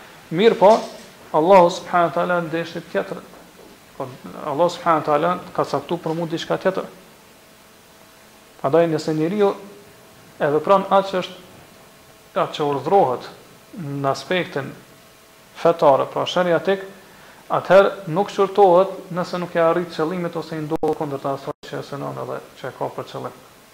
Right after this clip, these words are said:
Nga se kur thuti, "Qadarullahu ma sha'a fa'al", që është në këtë rast, çështjen tonë ja dorëzon dhe ja beson vetëm Allahut subhanahu wa taala. Pra, këto pejgamberi sallallahu alaihi wasallam po na mëson këtë hadith, po i lexojmë fjalët e Ibn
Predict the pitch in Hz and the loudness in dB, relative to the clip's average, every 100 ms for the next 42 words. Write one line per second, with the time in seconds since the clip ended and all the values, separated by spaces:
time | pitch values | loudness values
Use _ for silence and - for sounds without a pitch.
0 | - - - 139 - - 147 - - - | -20 -20 -10 -4 -2 0 0 -2 -12 -6
1 | 147 - 190 156 196 185 185 170 160 156 | -4 -2 -2 0 2 4 4 4 2 2
2 | 156 143 147 135 180 185 - 170 165 160 | -2 -2 -4 -2 -2 -2 -4 -2 -2 -2
3 | 170 160 156 165 175 - - - - - | -4 -2 0 0 0 -4 -18 -20 -20 -20
4 | - - - - - 185 175 156 180 165 | -20 -20 -20 -10 -4 -4 -4 0 2 2
5 | 156 147 139 131 170 160 147 143 139 - | 2 0 -2 0 0 2 2 2 2 0
6 | 151 147 147 139 131 135 135 139 139 135 | 0 0 -2 0 0 2 0 0 -8 -12
7 | - 131 117 - - - - - - - | -8 -8 -8 -10 -12 -16 -20 -20 -20 -20
8 | - - - - - 147 147 - - - | -20 -20 -20 -20 -8 0 0 0 -10 -20
9 | - - - - - - 185 190 190 190 | -20 -20 -20 -20 -20 -2 2 4 4 4
10 | 190 170 160 156 175 160 151 147 185 170 | 4 2 0 0 0 2 0 0 -4 -4
11 | 147 - 127 143 165 - - - - 143 | -6 -6 -6 -6 -8 -12 -18 -12 -8 -4
12 | 139 139 147 156 - 147 139 - 143 139 | -2 -2 -2 -2 -2 -2 -2 -6 -10 -10